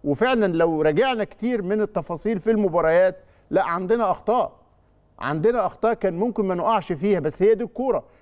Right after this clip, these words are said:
لأنه رجع قال لهم بس هي دي الكورة. ككابتن كبير وكواحد من أمهر إن لم يكن أمهر من لعب الكرة في مصر، مدرك إنه في النهاية دي كورة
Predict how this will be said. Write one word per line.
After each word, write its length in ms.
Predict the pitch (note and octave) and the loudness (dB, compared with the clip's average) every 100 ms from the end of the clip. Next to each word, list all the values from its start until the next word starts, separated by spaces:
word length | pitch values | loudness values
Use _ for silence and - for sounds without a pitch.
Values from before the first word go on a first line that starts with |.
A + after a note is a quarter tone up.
| - | -4
لأنه 260 | D#3 F3+ | -2 0
رجع 280 | F3+ A3+ B3+ | 2 2 0
قال 200 | F#3 G3+ | -2 0
لهم 300 | A#3+ B3 A3 - _ - | 2 2 -2 -8 _ -16
بس 220 | D#3+ - | -14 -6
هي 160 | F3+ G3+ | -2 -2
دي 80 | D#3 | -2
الكورة. 360 | - C3+ A2+ - _ _ _ _ _ _ _ _ _ _ _ - | -6 -8 -8 -12 _ _ _ _ _ _ _ _ _ _ _ -6
ككابتن 500 | D#3 F3+ A3+ - E3+ | -4 -2 -4 -2 -6
كبير 340 | E3+ E3+ A#3 | -2 0 2
وكواحد 540 | G3+ - F3 A3 - D#3 - _ _ _ _ _ | 0 2 2 2 0 -8 -10 _ _ _ _ _
من 280 | D3+ E3 - | -8 -8 -2
أمهر 400 | A#3+ G#3+ F3+ E3+ | 0 2 0 0
إن 120 | F3+ | 0
لم 160 | F#3+ F#3 | 0 2
يكن 400 | A3 A#3 F#3 D#3 - | 0 0 -4 -4 -4
أمهر 340 | G#3+ G3+ F3 | -2 0 -2
من 200 | D#3 E3 | -2 -2
لعب 240 | F3+ G3 E3 | 0 -2 -4
الكرة 320 | D#3+ G#3+ G#3 | -4 0 0
في 120 | D#3+ | 0
مصر، 340 | G3 A3 - _ _ _ _ | -6 -6 -10 _ _ _ _
مدرك 580 | D#3 G#3+ A#3 A#3 A#3 - _ _ - | -4 -2 0 -2 -4 -8 _ _ -4
إنه 160 | F#3+ F#3+ | -2 0
في 120 | A#3+ | 2
النهاية 320 | A3+ F#3+ B3 | 2 2 2
دي 120 | G3 | 0
كورة 400 | - A3+ A#3 - | -2 0 0 -2